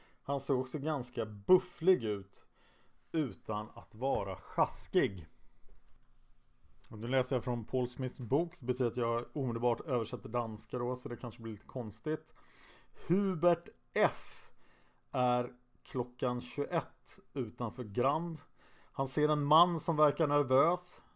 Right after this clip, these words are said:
Han stirrar mot biografen och går fram och tillbaka och håller sig tätt mot husväggen.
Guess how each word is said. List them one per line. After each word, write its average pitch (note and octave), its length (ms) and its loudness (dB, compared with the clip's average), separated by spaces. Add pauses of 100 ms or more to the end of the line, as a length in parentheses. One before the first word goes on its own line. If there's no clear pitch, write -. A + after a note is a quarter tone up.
(140)
Han C3+ 220 -2
stirrar C#3+ 400 2
mot D3+ 180 -2
biografen C3 640 0
och B2 60 -4
går A#2+ 80 -2
fram C#3+ 440 -2
och C3+ 100 -6
tillbaka B2+ 600 0 (340)
och A#2+ 100 -6
håller C3+ 200 2
sig B2+ 240 -4
tätt - 320 -2
mot A#2 220 -6
husväggen. B2 640 -4